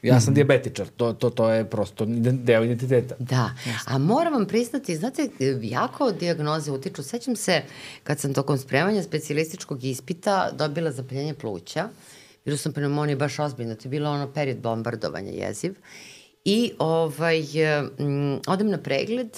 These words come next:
Speaker 3: naravno, pošto sam imala sindrom belog mantila, iz tog trenutka krenula tahikardija i kolege, da bi sad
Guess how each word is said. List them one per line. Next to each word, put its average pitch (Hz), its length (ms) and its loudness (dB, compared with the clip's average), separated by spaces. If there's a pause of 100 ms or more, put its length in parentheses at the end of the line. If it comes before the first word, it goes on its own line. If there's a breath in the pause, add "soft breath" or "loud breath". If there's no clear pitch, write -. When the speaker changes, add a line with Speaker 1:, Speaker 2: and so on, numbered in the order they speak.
(480 loud breath)
Speaker 3:
naravno, 156 440 2
pošto 123 400 -8
sam 123 200 -2
imala 123 280 0
sindrom 120 360 -6
belog 123 280 0
mantila, 120 440 -2
iz 127 120 -4
tog - 160 -6
trenutka 120 480 -4
krenula 127 340 -4
tahikardija 147 720 -2
i 135 100 0
kolege, 135 540 0
da 120 120 -2
bi 120 120 -4
sad 127 180 -2